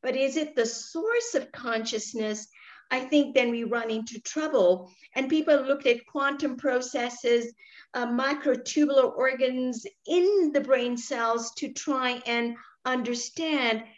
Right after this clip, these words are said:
that perhaps this is where consciousness emanates from.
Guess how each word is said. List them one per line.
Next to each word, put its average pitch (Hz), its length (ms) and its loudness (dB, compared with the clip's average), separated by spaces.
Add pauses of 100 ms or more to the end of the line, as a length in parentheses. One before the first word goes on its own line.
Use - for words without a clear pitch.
(140)
that 254 140 -6
perhaps 262 440 0
this 262 220 -10
is 254 160 -10
where 240 180 2
consciousness 240 800 -4 (320)
emanates 247 540 0
from. 190 240 -4